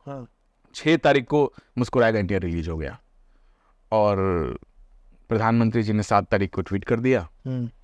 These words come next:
Speaker 2: Instagram पे डाल दिया,
Speaker 1: हम्म।
Speaker 2: Facebook पे डाल दिया। भारत के लगभग सभी दिग्गज लोगों ने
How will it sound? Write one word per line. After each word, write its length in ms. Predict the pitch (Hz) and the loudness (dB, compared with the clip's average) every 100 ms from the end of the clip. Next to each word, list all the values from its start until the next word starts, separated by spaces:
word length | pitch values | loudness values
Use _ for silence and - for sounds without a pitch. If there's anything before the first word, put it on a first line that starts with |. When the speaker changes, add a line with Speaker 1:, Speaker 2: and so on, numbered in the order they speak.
| 98 | -6
Speaker 2:
Instagram 400 | 92 - 101 101 | -4 -2 -2 -2
पे 60 | 104 | -2
डाल 220 | 104 107 | 0 2
दिया, 240 | 120 123 98 _ | 2 0 -2 _
Speaker 1:
हम्म। 260 | 131 123 117 - _ - | -6 -6 -8 -14 _ -8
Speaker 2:
Facebook 280 | 95 - 101 | -6 -4 -4
पे 100 | 107 | 0
डाल 200 | 107 113 | 2 2
दिया। 280 | 117 95 - - _ _ _ _ _ _ - _ _ _ _ _ - | 2 0 -6 -20 _ _ _ _ _ _ -20 _ _ _ _ _ -10
भारत 360 | 113 98 107 - | -4 -2 -2 0
के 120 | 110 | 0
लगभग 400 | 104 92 101 87 | 0 -2 -4 -6
सभी 420 | - 107 110 127 | -6 -4 0 0
दिग्गज 480 | 117 107 107 107 101 | 0 -4 -2 -2 -2
लोगों 240 | 101 98 | -2 -2
ने 280 | 98 98 92 | -2 -2 -4